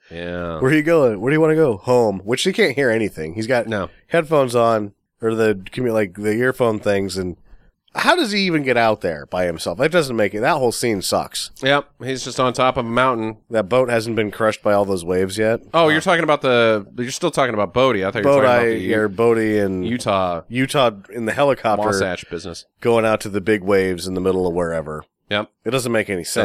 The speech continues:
Speaker 1: Doesn't make any sense. That's the end of the movie.
Speaker 2: Uh, interesting choice in filmmaking. Not wearing a helmet
Speaker 1: Mm.
Speaker 2: in the, uh, last snowboarding.
Speaker 1: Yeah.
Speaker 2: Not supposed to do that. It's bad, bad message to the kids.
Speaker 1: It is indeed. It's like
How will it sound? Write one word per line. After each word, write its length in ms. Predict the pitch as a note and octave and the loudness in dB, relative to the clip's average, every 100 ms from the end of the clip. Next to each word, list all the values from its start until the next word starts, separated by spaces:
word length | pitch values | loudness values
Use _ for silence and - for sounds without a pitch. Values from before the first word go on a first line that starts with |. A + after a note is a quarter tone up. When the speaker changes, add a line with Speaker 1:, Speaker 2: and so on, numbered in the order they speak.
| F2 | -2
Speaker 1:
Doesn't 60 | |
make 100 | F2 | -4
any 100 | F2+ | -8
sense. 220 | F2 F2+ - _ - - - _ _ _ A#3+ | -8 -10 -10 _ -20 -20 -20 _ _ _ -4
That's 120 | A#3+ | 0
the 100 | B3+ | 2
end 80 | A#3+ | 4
of 40 | |
the 60 | A3 | 6
movie. 400 | A#3+ A#3+ A3 F#3+ - - - _ | 8 8 4 0 -12 -16 -20 _
Speaker 2:
Uh, 360 | C3 C#3 C3 B2 | 2 4 2 0
interesting 460 | D3+ E3+ D#3+ D#3 C3+ | -2 -2 -2 -2 -2
choice 540 | - C3+ C3 - - _ _ | 2 2 2 -2 -8 _ _
in 120 | B2+ | -6
filmmaking. 640 | - C3 B2+ B2 C3 B2+ B2+ _ _ - | 0 2 4 2 -2 -4 -8 _ _ -2
Not 160 | G#3+ | 2
wearing 240 | A3 A#3 F#3+ | 2 0 -2
a 40 | |
helmet 580 | D3 G#3 G3+ F#2+ - - - | -2 -2 -2 -4 -10 -20 -14
Speaker 1:
Mm. 560 | A2 G3+ C#3 D#2 D2+ A#2 | -12 -10 -10 -14 -8 -2
Speaker 2:
in 240 | B2 A#2+ | 0 0
the, 200 | B2 A#2+ | 0 0
uh, 140 | A#2+ A#2 | 0 0
last 300 | B2 B2+ - | -2 -4 -6
snowboarding. 380 | C#3 G2 F#2+ - _ - | -6 -4 -6 -8 _ -12
Speaker 1:
Yeah. 180 | A#2+ C#3 - - | -8 -8 -12 -16
Speaker 2:
Not 80 | B2 | -12
supposed 240 | - B2 - | -4 -4 -4
to 60 | |
do 140 | A#2+ A#2+ | -4 0
that. 240 | G#2+ G#2+ _ | 0 -2 _
It's 200 | - - _ _ | -20 -20 _ _
bad, 360 | G#2+ G#2+ G2 - | -4 -4 -6 -6
bad 160 | A2 A2 | -6 -4
message 340 | A2+ A#2 A2 | -6 -8 -14
to 100 | A#2 | -14
the 60 | A2+ | -8
kids. 400 | A#2 G#2 F#2 - | -4 -4 -6 -8
Speaker 1:
It 80 | G2 | -8
is 140 | A2 | -8
indeed. 320 | G2 G#2 G2 | -6 -6 -8
It's 100 | - | -8
like 140 | F#2 | -8